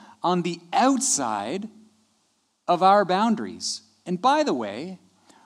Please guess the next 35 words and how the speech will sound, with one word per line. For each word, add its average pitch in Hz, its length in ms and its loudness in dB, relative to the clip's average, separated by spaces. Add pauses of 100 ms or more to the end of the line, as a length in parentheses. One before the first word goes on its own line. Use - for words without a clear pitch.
(100)
why 233 240 2
is 285 260 0
Jesus 196 460 -4
born 170 260 0
in 139 180 0
Bethlehem 117 840 -4
and 139 160 -6
not 139 220 -2
Jerusalem? 120 680 -8 (720)
And 175 160 0
why 269 160 6
does 285 160 0
he 277 100 4
pe-, 233 240 -4
appear 196 360 -2
to 160 80 -4
shepherds 135 840 -4 (320)
and 160 160 -4
not 147 260 0
kings? 151 420 -2
And 156 180 -4
why 285 180 6
is 320 380 0 (200)
he 214 180 0
raised 208 800 0
in 170 220 2
Nazareth? 160 720 0
Doesn't 240 300 0
he 262 140 6
know 170 320 4
that 143 180 -2
nothing 190 640 2
good 160 420 0
comes 170 480 -2
from 117 460 -2